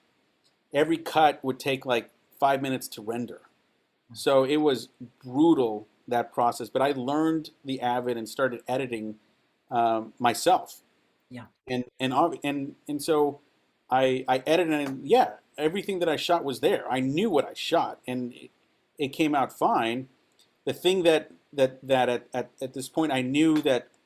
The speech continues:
Speaker 1: um, on the last day of shooting, uh, we were scrambling to get some shots that I knew that I was gonna need to do some inserts. And, and I was prepared to do that. But I showed the cut to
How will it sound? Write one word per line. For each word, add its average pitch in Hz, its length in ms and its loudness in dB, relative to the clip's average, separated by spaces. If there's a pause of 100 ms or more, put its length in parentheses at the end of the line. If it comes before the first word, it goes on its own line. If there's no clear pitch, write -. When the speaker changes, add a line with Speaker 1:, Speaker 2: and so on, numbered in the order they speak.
(140)
Speaker 1:
um, 107 560 -2 (520)
on 123 100 -2
the 123 60 2
last 156 360 2
day 156 120 2
of 135 120 0
shooting, 113 600 -2 (420)
uh, 117 140 -2
we 127 140 -4
were 120 140 0
scrambling 143 540 0
to 131 100 -8
get 131 240 0
some 127 160 -8
shots 117 640 0 (320)
that 123 100 0
I 123 100 2
knew 135 260 0
that 135 100 0
I 123 60 6
was 117 140 2
gonna 117 180 -6
need 123 340 -4
to 127 80 -18
do 127 200 -10
some 120 240 -10
inserts. - 640 -10 (600)
And, 120 280 -10
and 123 100 -8
I 123 40 -4
was 120 120 -2
prepared 127 400 -2
to 117 60 -18
do 123 160 -4
that. 104 280 -4
But 160 400 4 (1000)
I 131 100 0
showed 151 300 0
the 135 80 -4
cut 147 340 -2
to 123 420 -4